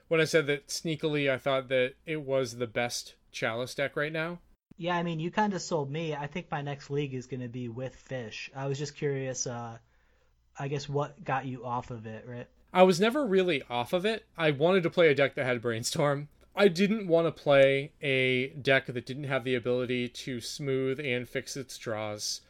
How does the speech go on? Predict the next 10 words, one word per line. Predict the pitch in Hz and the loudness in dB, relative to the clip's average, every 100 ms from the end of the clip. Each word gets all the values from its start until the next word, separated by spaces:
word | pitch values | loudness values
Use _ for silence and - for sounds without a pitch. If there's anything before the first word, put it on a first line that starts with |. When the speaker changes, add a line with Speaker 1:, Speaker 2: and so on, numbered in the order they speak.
| _ _ _ _ | _ _ _ _
Speaker 1:
Fish | - - 151 - - | -6 2 2 0 -8
is | 151 135 120 | -4 -2 2
a | 135 127 123 120 107 _ _ 131 | 4 4 2 -2 -8 _ _ -14
really | 143 175 147 120 113 - _ _ _ | 2 4 4 2 0 -8 _ _ _
slam | - - 156 147 | -10 0 2 4
it | |
all | 139 135 131 | 4 4 2
on | 127 | -2
the | |
table, | 113 143 135 117 120 117 | -8 0 2 2 0 -2